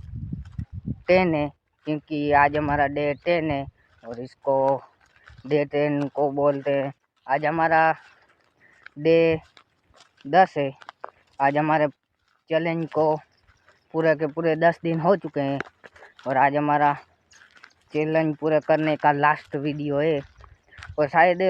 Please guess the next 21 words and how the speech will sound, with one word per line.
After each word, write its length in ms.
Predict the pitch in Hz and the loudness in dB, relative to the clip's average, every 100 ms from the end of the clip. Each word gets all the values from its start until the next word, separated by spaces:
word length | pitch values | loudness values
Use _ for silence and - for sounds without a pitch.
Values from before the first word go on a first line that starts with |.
| 175 | 2
वीडियो 320 | 185 185 196 | 0 0 4
आती 300 | 180 185 240 | 6 6 2
रहेगी 380 | 214 190 165 160 | 2 0 0 0
ऐसे 260 | 156 - 156 | 0 0 0
ही 120 | 147 | 2
अपनी, 360 | 147 156 156 151 _ - - - - - - | 0 -2 -6 -8 _ -20 -20 -18 -20 -20 -14
और 140 | 127 147 | -8 -6
उसमें 280 | - 156 151 | -4 -4 -2
हम 200 | 160 160 | -2 -2
एक 140 | 156 - | -2 -2
चैलेंज 320 | 156 156 160 160 | -2 0 0 2
रखेंगे। 440 | 170 - 156 139 139 | 2 2 -4 -4 -6
तो 1000 | _ _ _ _ _ - - - _ 120 | _ _ _ _ _ -20 -20 -20 _ -4
आप 120 | 131 | -2
ज़्यादा 320 | 127 139 156 | 2 4 4
से 160 | 151 156 | 0 2
ज़्यादा 260 | 165 160 | 2 2
वीडियो 300 | 165 170 175 | 0 -4 -4
को 120 | 170 180 | -2 -2
शेयर, 200 | 185 175 | -2 0
सब्सक्राइब 480 | 180 175 175 180 | -2 -2 0 0